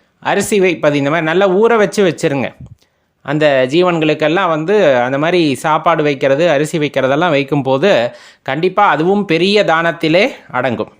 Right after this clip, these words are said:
இப்ப பிள்ளையார் கோயிலுக்கு போறீங்க, இல்ல உங்க காம்பவுண்டு செவுரு ஓரத்துல, ஓரத்துல, ஏன்னா, ஆ, இந்த எறும்புகளுக்கு உணவிடுவது அப்படிங்கிறது தான் இப்ப நம்ம சொல்றோம்.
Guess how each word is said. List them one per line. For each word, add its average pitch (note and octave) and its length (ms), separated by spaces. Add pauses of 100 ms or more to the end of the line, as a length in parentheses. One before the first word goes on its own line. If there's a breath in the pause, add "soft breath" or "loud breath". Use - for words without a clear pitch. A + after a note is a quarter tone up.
(920 soft breath)
இப்ப F3 240
பிள்ளையார் A#3 440
கோயிலுக்கு G3 440
போறீங்க, F#3+ 200
இல்ல G#3 180
உங்க F3+ 140
காம்பவுண்டு F#3+ 580
செவுரு E3+ 300
ஓரத்துல, D#3+ 540 (380)
ஓரத்துல, G3 600 (300)
ஏன்னா, D3+ 460 (380)
ஆ, C3+ 580 (160)
இந்த D#3+ 180
எறும்புகளுக்கு F#3 920
உணவிடுவது D3 540
அப்படிங்கிறது C3 400
தான் F#3 120
இப்ப C#3+ 120
நம்ம B2 240
சொல்றோம். C3+ 400